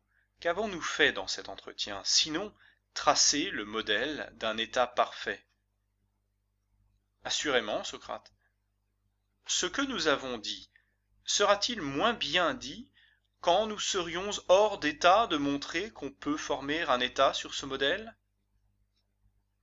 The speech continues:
Point du tout. Telle est donc la vérité. Mais, si pour t'obliger,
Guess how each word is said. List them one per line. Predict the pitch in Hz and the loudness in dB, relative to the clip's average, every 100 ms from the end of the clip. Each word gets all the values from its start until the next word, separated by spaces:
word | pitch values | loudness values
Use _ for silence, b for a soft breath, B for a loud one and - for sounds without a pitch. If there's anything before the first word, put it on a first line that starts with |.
| _ _ _ _ | _ _ _ _
Point | - 156 | 4 4
du | 180 165 | 6 -2
tout. | - - _ _ _ _ _ _ _ _ _ _ _ | -8 -12 _ _ _ _ _ _ _ _ _ _ _
Telle | - 120 127 127 | 2 6 6 4
est | 139 127 | -2 -2
donc | 120 123 127 | -2 -6 0
la | 120 | 0
vérité. | 117 107 101 113 104 _ _ _ _ _ _ _ | 0 -6 -12 -16 -16 _ _ _ _ _ _ _
Mais, | 123 156 233 226 b b b _ | 4 4 4 -4 b b b _
si | - - 214 | 0 2 2
pour | - - 269 - | -2 -8 -8 -6
t'obliger, | 196 147 139 117 107 90 | -6 -6 -4 -2 -2 -6